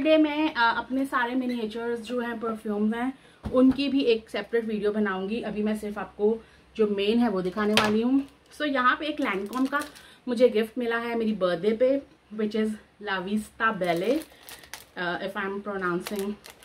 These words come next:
wrong तो please आप खुद check कर लो। और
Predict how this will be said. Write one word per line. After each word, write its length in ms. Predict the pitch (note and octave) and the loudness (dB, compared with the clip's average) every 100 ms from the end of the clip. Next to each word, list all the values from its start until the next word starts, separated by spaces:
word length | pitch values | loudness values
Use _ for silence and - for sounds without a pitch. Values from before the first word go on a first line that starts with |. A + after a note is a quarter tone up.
| F#3+ | -8
wrong 360 | A#3 G#3+ G3+ | -4 -4 -4
तो 80 | G#3 | -8
please 320 | G3+ F#3 F#3 | -10 -8 -6
आप 160 | F#3 F3 | -8 -10
खुद 160 | G#3+ G#3 | -10 -6
check 200 | A#3 A3 | -6 -4
कर 140 | A3+ | -2
लो। 240 | A#3 D#4 - - - - - G#3+ - C4 | 0 -2 -6 -20 -20 -20 -8 -6 0 2
और 360 | A#3+ G#3+ A3+ | 2 2 0